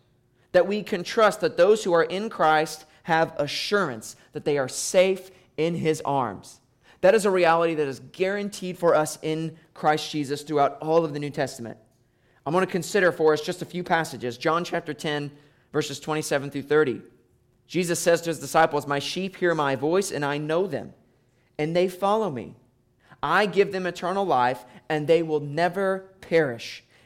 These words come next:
and no one will snatch them out of my hand. My Father, who has given them to me, is greater than all, and no one is able to snatch them out of the Father's hand. I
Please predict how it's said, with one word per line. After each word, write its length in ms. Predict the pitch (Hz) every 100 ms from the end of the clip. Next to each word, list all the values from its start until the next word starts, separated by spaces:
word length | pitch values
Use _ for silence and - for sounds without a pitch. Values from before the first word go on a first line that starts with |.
| _ 143
and 240 | 139 143
no 140 | 156
one 280 | 180 190 196
will 120 | 139
snatch 420 | 120 - 147 160 -
them 140 | 165
out 180 | 123 147
of 100 | 147
my 220 | 139 156
hand. 440 | 147 117 104 120 - _ _ _ _ _ _
My 160 | 131
Father, 480 | 127 156 156 170 190
who 100 | 156
has 160 | 120 117
given 260 | 131 147
them 140 | 170 185
to 140 | 185
me, 480 | 143 123 123 - -
is 240 | - 147 123
greater 600 | 135 139 175 185 180 180 -
than 220 | 117 147
all, 680 | 151 - 131 104 110 - _ _ _ _ -
and 280 | 131 120 135
no 180 | 185
one 240 | 147 110 113
is 220 | 117 117
able 220 | 120 117
to 120 | -
snatch 380 | 117 - 117 -
them 180 | 107 110 110
out 180 | 113
of 120 | 110 -
the 60 |
Father's 420 | - 104 104 107
hand. 380 | - 110 110 113 - _ _ _ _
I 500 | 123 135 143 147 151